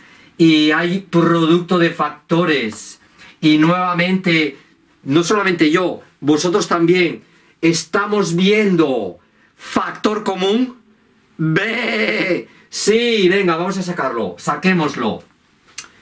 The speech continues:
Ahí está, ahí está. Lo sacamos, lo sacamos.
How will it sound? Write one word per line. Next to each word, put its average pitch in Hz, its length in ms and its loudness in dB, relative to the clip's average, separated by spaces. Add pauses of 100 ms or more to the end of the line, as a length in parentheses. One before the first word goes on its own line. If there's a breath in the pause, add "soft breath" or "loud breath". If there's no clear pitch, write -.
(420 soft breath)
Ahí 120 280 0
está, 98 460 -2
ahí 113 300 -2
está. 98 420 -4 (440 soft breath)
Lo - 140 -2
sacamos, - 600 -2
lo - 120 -4
sacamos. 107 680 -4